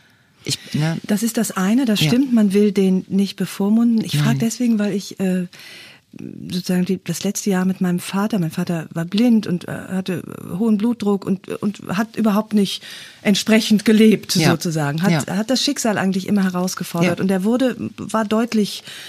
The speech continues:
Speaker 2: krank. Und ich als Tochter damals diese ständige Belastung, die ständige Angst.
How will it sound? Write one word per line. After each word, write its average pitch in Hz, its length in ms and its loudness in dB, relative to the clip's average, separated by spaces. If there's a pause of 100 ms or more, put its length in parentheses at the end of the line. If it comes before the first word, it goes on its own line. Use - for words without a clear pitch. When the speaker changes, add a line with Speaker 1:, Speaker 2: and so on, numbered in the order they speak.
(260)
Speaker 2:
krank. 202 560 0 (760)
Und 220 320 2
ich - 300 -2 (420)
als - 300 -2
Tochter 262 540 -2
damals 196 600 0
diese 196 360 0
ständige 269 840 -2
Belastung, 202 680 0
die 175 120 -4
ständige 240 640 0
Angst. 208 460 2